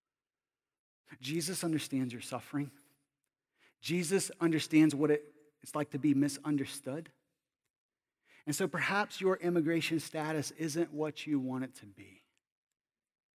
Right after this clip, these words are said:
Perhaps you are new to America and you, like,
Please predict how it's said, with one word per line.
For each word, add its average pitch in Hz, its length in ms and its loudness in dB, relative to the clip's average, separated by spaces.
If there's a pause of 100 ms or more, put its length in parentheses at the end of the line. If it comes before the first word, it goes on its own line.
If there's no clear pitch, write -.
(1000)
Perhaps 180 680 0
you 180 380 4
are 165 200 6
new 175 280 2
to 180 220 0
America 156 840 2
and 165 220 -2
you, 190 140 0
like, 180 240 4